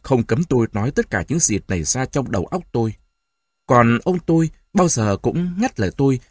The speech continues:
bằng một tiếng quát nghiêm khắc. "Không được nói ba hoa, thằng bẹp mép này!" Chú thích, nguyên văn. Cái cúi say của quỷ sứ này.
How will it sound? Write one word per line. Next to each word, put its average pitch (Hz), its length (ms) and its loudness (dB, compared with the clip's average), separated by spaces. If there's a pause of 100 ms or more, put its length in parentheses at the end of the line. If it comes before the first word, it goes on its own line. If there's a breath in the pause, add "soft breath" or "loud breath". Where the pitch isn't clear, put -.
(120)
bằng 107 160 2
một 92 160 -2
tiếng 127 300 0
quát 240 180 -2 (440)
nghiêm 135 180 6
khắc. 156 240 0 (1000)
"Không 202 160 6
được 160 120 4
nói 190 120 4
ba 196 220 4
hoa, 190 260 4 (240)
thằng 143 260 0
bẹp 123 240 4
mép 220 200 0
này!" 135 220 2 (1800)
Chú 160 120 6
thích, 240 160 0 (300)
nguyên 156 160 6
văn. 139 240 2 (720)
Cái 190 120 4
cúi 180 320 2
say 165 300 4 (120)
của 123 120 2
quỷ 107 220 0
sứ 165 220 4
này. 113 220 0